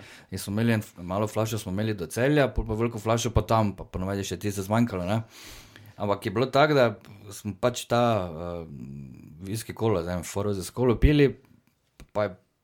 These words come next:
ponavadi bilo na mišpultu vse živo nastavljeno. Včasih sem imel celo na gramofonu, pa se vrtel v kozarec okoli, ne.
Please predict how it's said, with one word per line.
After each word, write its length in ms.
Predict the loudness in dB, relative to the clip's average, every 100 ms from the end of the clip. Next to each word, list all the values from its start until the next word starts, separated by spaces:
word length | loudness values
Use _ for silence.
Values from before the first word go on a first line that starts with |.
| _ _
ponavadi 360 | -8 -2 0 0
bilo 220 | 4 4
na 140 | 4 4
mišpultu 600 | 4 2 2 2 2 -2
vse 220 | 2 4
živo 260 | 4 4
nastavljeno. 480 | 2 2 2 2 0
Včasih 300 | 0 2 2
sem 140 | 0 0
imel 140 | -2
celo 260 | 0 0 2
na 100 | 2
gramofonu, 480 | 0 -2 0 0
pa 100 | 0
se 140 | -6 -8
vrtel 300 | -4 0 0
v 80 | 0
kozarec 340 | -4 -2 -2
okoli, 300 | -6 -4 -2
ne. 120 | -4